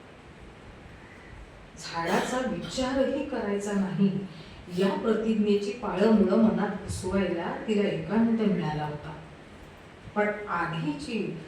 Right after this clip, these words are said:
तिच्या रक्तामांसात रुचली होती, त्यांचं काय? त्या झाडाचा मनानही निरोप घेण्याची कल्पना तिला विद्ध करीत होती. दिनूच्या पाशवी मारानं आला नव्हता,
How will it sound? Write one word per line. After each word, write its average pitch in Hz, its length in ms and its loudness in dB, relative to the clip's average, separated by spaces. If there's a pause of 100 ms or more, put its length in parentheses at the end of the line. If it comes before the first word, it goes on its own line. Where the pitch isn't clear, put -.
(280)
तिच्या 226 280 2
रक्तामांसात 202 960 2
रुचली 196 760 -2
होती, 160 460 -4
त्यांचं 175 600 -4
काय? - 560 -2 (2000)
त्या 294 160 6
झाडाचा 214 800 2
मनानही 254 840 8
निरोप 302 460 4
घेण्याची 254 340 0
कल्पना 240 560 0
तिला 240 160 -2
विद्ध - 500 -2
करीत 202 340 4
होती. 180 440 -2 (760)
दिनूच्या 254 480 6
पाशवी 233 640 0
मारानं 208 640 6
आला 277 420 6
नव्हता, 226 420 4